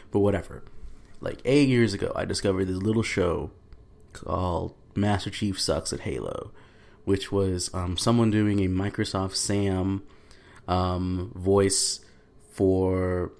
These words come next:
n-, a Master Chief action figure playing Halo and being really bad at Halo and just swearing and being, being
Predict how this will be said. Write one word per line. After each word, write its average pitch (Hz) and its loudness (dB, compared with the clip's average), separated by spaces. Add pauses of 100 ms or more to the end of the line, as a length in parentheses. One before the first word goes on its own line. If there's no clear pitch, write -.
n-, 98 -2 (140)
a 110 -2
Master 104 0
Chief 107 -4 (120)
action 101 -2
figure 78 -6 (480)
playing 113 2
Halo 87 0
and 92 -4
being 92 -2
really 120 4
bad 101 0
at 80 -2
Halo 73 -4
and 67 -6
just - -2
swearing 101 0
and 71 -10
being, 90 -8 (640)
being 151 6